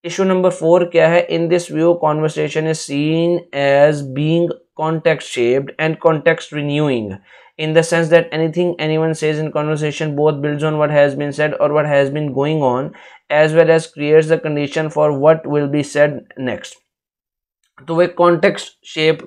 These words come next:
क्रिएट हो जाती है, यानी कॉन्टेक्स्ट को आप बहुत ज़्यादा आपको देखना पड़ता है और समझना पड़ता है। Conversation analyst thus aim to demonstrate how participants both produced and respond to evolving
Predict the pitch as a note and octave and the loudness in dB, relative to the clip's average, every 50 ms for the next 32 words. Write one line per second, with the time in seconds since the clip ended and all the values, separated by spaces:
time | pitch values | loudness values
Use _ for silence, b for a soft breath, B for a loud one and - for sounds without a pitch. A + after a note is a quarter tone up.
0 | - - D3 D3 D3 D3 D3+ D#3 D3 C#3+ C#3 C#3 C#3 D3 D3+ D3+ D3+ D3+ D3+ D3 | -10 -4 0 2 2 2 2 2 4 4 2 2 2 0 -2 0 0 -2 -2 -2
1 | - D3+ D3+ D#3 D3+ D#3+ D#3 - - D3+ - - D3 D3 C#3 C#3 C3+ C#3+ D3 C#3+ | 0 0 2 2 2 -2 -2 -4 -6 -8 0 4 4 4 4 4 2 0 0 0
2 | C#3+ C#3+ D3+ D3+ D3+ B B B B B B B B D3 D3+ D3+ - E3 D3+ C3 | 0 0 0 -2 -2 B B B B B B B B 2 2 2 2 0 -2 0
3 | C#3 C#3+ D3 - D3+ D3+ D#3 D#3 D3 D3+ C#3+ C#3 C#3 - C#3+ C#3+ D3 D3 C#3+ - | 0 -2 -2 0 0 0 0 0 0 0 -2 -2 0 2 4 6 6 6 6 6
4 | D3+ D#3 D#3 D#3 - D#3+ C#3+ D3 D3+ C3+ C#3 D3 C#3 B2+ A#2+ A2+ G#2 F#2+ - F#2+ | 4 2 0 -2 -4 -2 0 0 0 0 0 0 0 0 0 -2 -4 -4 -6 -8
5 | G2 G2 E2+ E2+ B B B B B B B - D3+ D#3+ D#3+ E3 E3 E3 - D#3+ | -8 -8 -10 -12 B B B B B B B -4 -2 0 2 2 0 2 0 -2
6 | D#3 D3+ - E3+ F3 F3 - - D3+ D3 D3+ D3+ D#3 E3+ E3+ E3+ - D3 D#3 E3 | -2 0 0 0 0 0 0 -2 -2 0 0 2 2 2 2 0 0 0 2 2
7 | D#3+ D#3+ - _ - D3+ D#3 E3 E3+ F3 E3 E3 D#3 C#3+ D3+ D3 D3 D3+ C#3+ - | 2 0 -6 _ -6 -2 0 2 2 2 0 -2 0 0 0 2 0 -2 -4 -4
8 | - D3+ D#3 C#3+ C#3 D3 D3+ E3+ E3+ E3+ E3 D3+ D3 D3 C#3 D#3+ D3+ D3+ E3 E3 | -4 -4 -4 -2 2 4 4 4 4 4 0 0 -2 -2 -6 -4 -2 -2 -2 -2
9 | D#3+ - - D3 D3+ E3 E3+ E3+ - E3 D3+ C#3 C#3 C#3+ D3+ D#3+ F3 F#3+ F#3+ F#3+ | -2 -4 -4 2 4 4 4 4 2 0 0 0 0 0 4 6 6 6 4 2
10 | - - _ - D3+ D3 C#3+ D3+ C#3+ - - - _ - D#3+ E3 E3 D3 C3 A#2+ | -4 -14 _ -8 -6 -6 -4 -6 -6 -8 -10 -20 _ -8 -4 -2 0 0 0 -2
11 | G#2 C3 D#3 - - D#3+ D3 C3+ C3 C3+ C#3 C#3 D3+ D3+ D#3+ E3 | -4 -6 -8 -6 -4 -2 0 2 4 6 6 6 4 2 0 -2